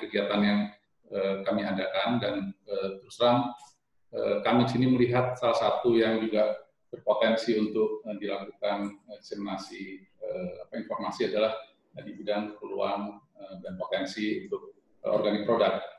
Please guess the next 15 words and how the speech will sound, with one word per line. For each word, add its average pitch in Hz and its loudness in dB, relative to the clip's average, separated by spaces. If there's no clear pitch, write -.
Nah, - -10
jadi 113 2
kami 117 2
di 110 0
sini 113 0
melihat 107 -2
bagaimana 107 0
memang, 110 -2
eh, 98 -4
kecenderungan, 107 0
eh, - -12
tren 107 -4
bertambahnya 110 2
permintaan 104 -2
akan, 104 0